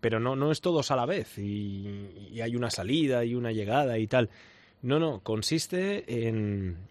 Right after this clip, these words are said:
en descargarse una aplicación que entre los corredores de montaña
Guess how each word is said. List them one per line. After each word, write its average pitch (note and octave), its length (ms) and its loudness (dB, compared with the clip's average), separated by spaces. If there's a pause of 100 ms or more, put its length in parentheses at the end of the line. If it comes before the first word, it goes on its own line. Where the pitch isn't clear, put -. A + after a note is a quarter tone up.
(560)
en A#2+ 180 0
descargarse G#2 840 0
una C#3+ 180 4
aplicación C3+ 520 4
que F#2 540 -4
entre G2+ 240 -10
los F#2+ 560 -8
corredores G#2+ 480 -2
de A#2 80 4
montaña A#2 720 4